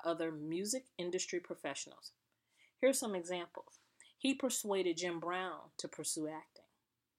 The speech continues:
He organized Michael Jackson's first solo tour. He influenced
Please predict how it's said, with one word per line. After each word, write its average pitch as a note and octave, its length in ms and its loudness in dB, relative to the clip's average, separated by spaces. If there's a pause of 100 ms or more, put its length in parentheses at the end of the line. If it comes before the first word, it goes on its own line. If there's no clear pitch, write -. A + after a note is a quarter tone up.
(320)
He D4+ 160 10
organized E3 680 2
Michael D#3+ 300 -2
Jackson's D3 500 2
first - 320 2
solo F#3 360 2
tour. - 280 -6 (800)
He F#3 200 2
influenced F#3+ 760 0